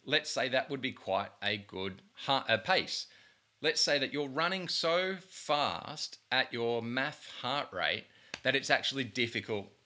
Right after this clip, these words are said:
for you to hold that for an extended period of time. So what's happened at that point is that your, your math,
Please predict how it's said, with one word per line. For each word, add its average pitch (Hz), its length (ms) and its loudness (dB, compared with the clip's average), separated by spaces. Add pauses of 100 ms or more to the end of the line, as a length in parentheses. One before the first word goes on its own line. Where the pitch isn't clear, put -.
(160)
for 117 100 -6
you 104 140 2
to 107 80 0
hold 117 340 2
that 104 220 0
for 110 120 -6
an 101 100 -2
extended 101 500 -6
period 95 340 -4
of 87 100 -12
time. 135 380 -8 (680)
So 147 180 6
what's 185 280 0
happened 147 380 0
at 110 220 -4
that 143 320 4
point 160 440 -2 (140)
is 135 360 0 (380)
that 139 320 2 (140)
your, 175 500 -4 (1300)
your 185 200 4
math, - 720 2